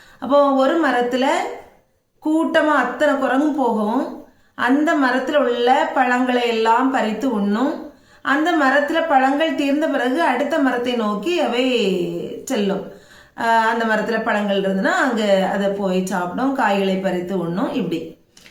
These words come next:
அப்போ அதுகள் வந்து குரங்குகள் அவற்றுக்கு தேவையான உணவை அவற்-, அவைகளே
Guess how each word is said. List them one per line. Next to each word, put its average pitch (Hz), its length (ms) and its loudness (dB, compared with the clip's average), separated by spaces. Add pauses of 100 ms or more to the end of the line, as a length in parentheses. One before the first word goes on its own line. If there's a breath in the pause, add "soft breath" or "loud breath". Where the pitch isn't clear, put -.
(120)
அப்போ 247 220 -2 (180)
அதுகள் 302 440 0
வந்து 269 300 2
குரங்குகள் 285 560 2 (480 loud breath)
அவற்றுக்கு 339 500 0
தேவையான 311 680 4
உணவை 269 460 2 (340)
அவற்-, 269 340 2 (300)
அவைகளே 311 560 0